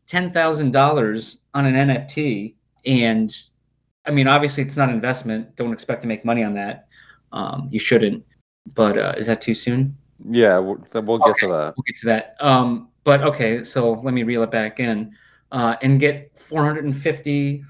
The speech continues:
Speaker 1: fucking T drop, which is, how much is that? <laughs>
Speaker 2: Yeah, no, it's, and, you know, the one thing that I did appreciate is that they, you know, Andrea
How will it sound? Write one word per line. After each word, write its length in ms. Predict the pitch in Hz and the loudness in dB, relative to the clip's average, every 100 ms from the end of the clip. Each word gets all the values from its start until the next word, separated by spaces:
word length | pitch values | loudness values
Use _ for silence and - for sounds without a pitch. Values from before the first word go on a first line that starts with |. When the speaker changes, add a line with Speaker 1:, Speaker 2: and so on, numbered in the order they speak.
| - | -2
Speaker 1:
fucking 380 | 165 151 147 139 | -2 0 0 -2
T 220 | 170 196 | -2 -2
drop, 400 | 131 110 110 - | 0 -2 -2 -4
which 200 | 131 135 | -4 0
is, 300 | 131 117 - | 0 0 -10
how 160 | - 160 | -10 -6
much 240 | 165 143 | -6 -4
is 120 | 131 139 | -8 -6
that? 360 | 165 135 - _ _ - | -8 -10 -16 _ _ -12
<laughs> 320 | - - - 302 - 427 - _ - | -8 -8 -10 -14 -16 -18 -20 _ 0
Speaker 2:
Yeah, 460 | 151 135 95 82 - | 4 4 4 -2 -8
no, 320 | 117 123 90 | -2 0 0
it's, 320 | 107 - - - _ _ _ _ - | -2 -2 -6 -20 _ _ _ _ -2
and, 400 | 147 147 135 120 - - _ _ _ - | 0 2 0 -4 -12 -20 _ _ _ -4
you 120 | 135 | 2
know, 200 | 135 127 | 4 4
the 140 | 135 | 4
one 300 | 131 151 160 | 4 4 2
thing 360 | 131 139 135 120 | 0 2 2 0
that 420 | 120 117 104 95 _ _ _ _ _ _ _ _ _ - | -2 0 0 -2 _ _ _ _ _ _ _ _ _ 0
I 140 | 117 | 0
did 420 | 107 110 123 127 | 0 0 2 2
appreciate 800 | 113 - 120 117 - 110 104 104 | 0 -2 -4 -4 -6 -4 -2 -2
is 140 | 98 104 | -4 -2
that 300 | 107 104 - | 0 0 0
they, 300 | 104 104 104 | 2 2 -2
you 200 | 92 101 | -6 -10
know, 300 | 98 92 92 _ _ - _ _ - | -8 -10 -14 _ _ -20 _ _ -10
Andrea 800 | 110 110 110 113 110 104 107 110 | -6 -6 -2 0 4 4 2 -4